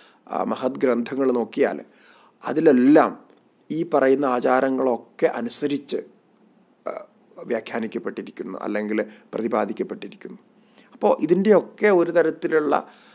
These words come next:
ആ, വ്യാവഹാരികമായ വ്യാഖ്യാനങ്ങൾ കൂടിയാണ് ഈ കാവ്യങ്ങൾ. ആ തലം വരെ എത്തി നിൽക്കുന്നു എന്നുള്ളതാണ്. ഇപ്പോൾ സ്മൃതികളുടെ ഒരു രണ്ട് വിഭാഗം പറഞ്ഞു,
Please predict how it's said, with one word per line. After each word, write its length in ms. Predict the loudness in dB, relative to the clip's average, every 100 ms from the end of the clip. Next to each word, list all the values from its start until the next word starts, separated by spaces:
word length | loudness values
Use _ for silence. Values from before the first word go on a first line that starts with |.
| _ -8
ആ, 300 | -2 0 -2
വ്യാവഹാരികമായ 1300 | -2 2 4 4 4 6 6 6 4 4 6 6 2 -2 _ _ -4
വ്യാഖ്യാനങ്ങൾ 760 | -2 -2 -2 0 2 2 2
കൂടിയാണ് 600 | 2 0 0 0 -2 -8 -12 _ _
ഈ 60 | -10 -6
കാവ്യങ്ങൾ. 440 | -4 -6 -8 -12 -16 _ _ -8
ആ 140 | -2 -2
തലം 380 | 0 -2 2
വരെ 300 | 4 4 2 -4
എത്തി 160 | -4 -2
നിൽക്കുന്നു 420 | -4 -6 -14 -14
എന്നുള്ളതാണ്. 580 | -16 -16 -14 -16 -20 _ -20 -20 -20 -20 -20 -20 -20 -20 -20 -20 -20 -20 _ _ _ _ _ _
ഇപ്പോൾ 440 | 2 6 6 2 -4
സ്മൃതികളുടെ 640 | 0 4 4 6 6 8
ഒരു 180 | 6 6
രണ്ട് 340 | 4 4 2
വിഭാഗം 580 | 2 2 0 2 4 4
പറഞ്ഞു, 260 | 4 2